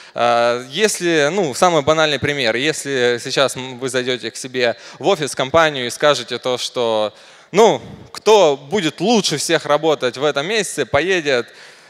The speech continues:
на Байкал. Мы его отправим на поезде, четыре дня, там у нас все замечательно, все прекрасно, билеты будут оплачены. Э, эта игра превратится в игру вас самих собой, потому что играть будете только исключительно вы одни. Больше играть с вами никто не будет,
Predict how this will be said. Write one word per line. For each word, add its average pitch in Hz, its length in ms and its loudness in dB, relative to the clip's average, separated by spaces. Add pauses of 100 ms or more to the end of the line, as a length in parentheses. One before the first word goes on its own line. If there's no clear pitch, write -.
на 165 200 8
Байкал. 160 440 6
Мы 135 120 -4
его 160 160 4
отправим 151 420 6
на 165 100 8
поезде, 160 440 6
четыре 165 360 -2
дня, 170 380 2
там 139 240 2
у 135 60 -4
нас 139 180 0
все 165 140 2
замечательно, 160 560 2
все 139 160 0
прекрасно, 139 500 2
билеты 139 380 0
будут 127 180 -2
оплачены. 107 640 0 (420)
Э, 120 220 6
эта 180 420 4
игра 208 340 6
превратится 160 1080 2
в 156 60 -6
игру 170 540 0
вас 170 380 4
самих 151 300 0
собой, 139 400 2
потому 135 260 -6
что 143 200 -6
играть 170 400 2
будете 135 360 -4
только 151 680 6
исключительно 139 760 -6
вы 139 260 0
одни. 123 360 0
Больше 156 380 0
играть 143 280 0
с - 60 -12
вами 139 200 -2
никто 139 260 -6
не 156 100 -4
будет, 202 340 -2